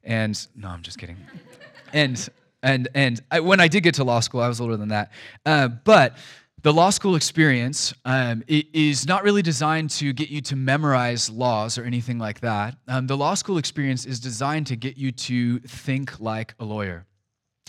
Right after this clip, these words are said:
It, th-, they're retraining your brain to, to think and analyze in a, in a whole new way.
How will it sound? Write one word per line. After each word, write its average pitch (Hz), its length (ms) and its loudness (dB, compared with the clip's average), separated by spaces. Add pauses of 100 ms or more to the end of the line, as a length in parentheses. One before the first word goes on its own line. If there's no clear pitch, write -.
(160)
It, 135 180 -4
th-, 139 120 -10
they're 151 140 0
retraining 160 840 -2
your 139 120 -2
brain 120 400 -4
to, 127 120 -8
to 131 180 -6
think 160 380 -6
and 139 120 -8
analyze 120 460 -2
in 113 140 -6
a, 110 160 -8
in 120 80 -6
a 107 40 -8
whole 139 540 -6
new 117 500 -4
way. 95 340 -6